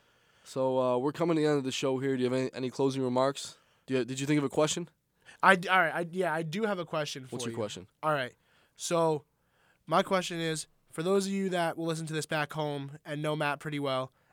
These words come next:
Speaker 2: every year you're in this, well, not every year, but most of the time over the summer you're in this,
Speaker 1: Yeah.
Speaker 2: uh, wiffle ball tournament.
Speaker 1: Yeah, we talked about it with Ford, uh, when he was filled in for you.
Speaker 2: Yeah,
Speaker 1: What's up?
Speaker 2: when you're in this wiffle ball tournament.
Speaker 1: Yeah.
Speaker 2: How do you guys come up with the,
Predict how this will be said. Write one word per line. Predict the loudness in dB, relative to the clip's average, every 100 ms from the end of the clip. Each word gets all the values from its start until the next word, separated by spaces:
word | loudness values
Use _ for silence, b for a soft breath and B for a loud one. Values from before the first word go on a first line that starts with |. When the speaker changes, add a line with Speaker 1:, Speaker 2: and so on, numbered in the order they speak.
| _ -4
Speaker 2:
every | 0 -2
year | 0 0
you're | 0 -2
in | -2 -4
this, | -6 -8 -10
well, | -6
not | -6 -6
every | -10 -12
year, | -10
but | -4
most | -4 -4
of | -6
the |
time | -4 -4 -4
over | -8 -8
the | -6
summer | -6 -6
you're | -6
in | -6
this, | -6 -4
Speaker 1:
Yeah. | -2 -2
Speaker 2:
uh, |
wiffle | -4 -6 -6
ball | -6 -6
tournament. | -8 0 4
Speaker 1:
Yeah, |
we | 4 2
talked | 0 0
about | 0 2
it |
with | 0 -2
Ford, | -2 0 2
uh, | 0 -2 -6 -8
when | -8 -4
he | -2
was | 0 0 -2
filled | -6 -4 -2
in | -4
for | -8
you. | -12 -12 -8
Speaker 2:
Yeah, | -4
Speaker 1:
What's | -2
up? | -4
Speaker 2:
when | -8 b _
you're | 4 4
in | 4
this | -2 -6
wiffle | -8 -8 -8
ball | -8 -8
tournament. | -10 -12 -14 -8
Speaker 1:
Yeah. | -6 -6 -8 b b b b b _
Speaker 2:
How | -10 -2 -2
do | -2
you | -2
guys | 0 0 -2
come | -6 -6
up | -4
with | -6 -6
the, | -4 -4 -6